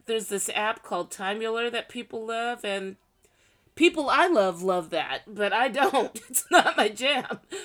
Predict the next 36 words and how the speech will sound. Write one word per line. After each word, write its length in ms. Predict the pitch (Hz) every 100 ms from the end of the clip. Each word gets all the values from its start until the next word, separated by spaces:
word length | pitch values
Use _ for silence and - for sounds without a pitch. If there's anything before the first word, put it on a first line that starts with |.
| -
People 280 | 269 - 247
I 100 | 240
love 220 | 247 254
and 140 | 226
respect 480 | 214 - - 320 302
love 200 | 190 175
it. 160 | 156 -
It's 240 | - 208 -
not 220 | 240 -
me, 160 | 240 226
though. 260 | 160 139 - -
So 160 | - 269
you 120 | 269
have 160 | 294 330
to 100 | 403
think 240 | 339 330
about 320 | 269 233 196 208
what 180 | 240
menu 420 | 220 220 247 240 220
item 380 | 202 196 185 -
actually 380 | 208 220 - 185
works 300 | 185 175 -
for 200 | - 175
you 360 | 160 190 233 202
to 120 | 220
get 220 | - 165
it 160 | - 180
done. 260 | 165 160 151 _ _ _ _ _ _ _ _ _ -
So 540 | - 269 240 247 226 - _
what 200 | 240 311
are 80 | 359
some 300 | - 330 311
menu, 240 | 285 277
there's 220 | - 285 -
so 180 | 233
many 380 | 208 190 185 175